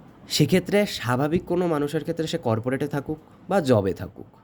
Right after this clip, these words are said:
বা সে যদি বিজনেসম্যান হয়ে থাকে, সেক্ষেত্রেও সে, সেক্ষেত্রেও তার প্রধান কাজ কিন্তু মানুষকে নিয়ে।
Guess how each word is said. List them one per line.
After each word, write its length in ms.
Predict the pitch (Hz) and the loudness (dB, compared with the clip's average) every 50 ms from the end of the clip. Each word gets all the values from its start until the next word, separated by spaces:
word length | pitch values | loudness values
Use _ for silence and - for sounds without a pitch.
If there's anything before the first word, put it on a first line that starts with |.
| _ _ _ 110 | _ _ _ -2
বা 480 | 110 117 120 127 131 135 135 - - _ _ _ _ _ | 0 4 4 4 4 2 0 -2 -6 _ _ _ _ _
সে 220 | - - - 120 113 | -14 -6 -4 -4 -2
যদি 240 | 120 123 120 120 113 | -2 -2 -2 -2 -2
বিজনেসম্যান 640 | 107 117 110 120 127 143 143 - - 151 143 139 | 0 0 0 2 0 0 0 0 -2 -2 -2 0
হয়ে 160 | 135 120 113 104 | 2 2 2 2
থাকে, 280 | 113 107 101 135 170 185 - - - _ - - - - - - - - - _ - - - - | 0 0 -2 -4 -8 -10 -12 -18 -20 _ -20 -20 -20 -20 -20 -20 -20 -20 -20 _ -20 -20 -16 -10
সেক্ষেত্রেও 600 | - - 127 120 143 143 143 - 156 165 165 165 | -2 -2 2 2 2 2 2 2 2 4 4 4
সে, 320 | 160 - - 131 131 127 127 - - - - - - - - - - - - | 2 0 0 2 2 0 -2 -6 -14 -20 -20 -20 -20 -20 -20 -20 -20 -18 -8
সেক্ষেত্রেও 640 | - - - 123 117 - 170 170 - 165 160 165 160 | -2 2 2 4 4 4 2 2 2 2 2 2 2
তার 340 | 156 - 143 139 139 135 135 - - - | 0 -2 -2 -2 -2 -2 -4 -6 -10 -6
প্রধান 360 | - 120 117 123 139 147 160 160 | -4 -2 0 0 0 0 -2 -2
কাজ 320 | - 151 143 143 139 - | -2 -4 -4 -4 -6 -8
কিন্তু 280 | - 147 143 139 147 147 | -8 -8 -6 -4 -4 -2
মানুষকে 380 | 139 107 101 95 - - 64 | 0 0 0 -2 -2 -4 -6
নিয়ে। 160 | 55 - - | -6 -6 -8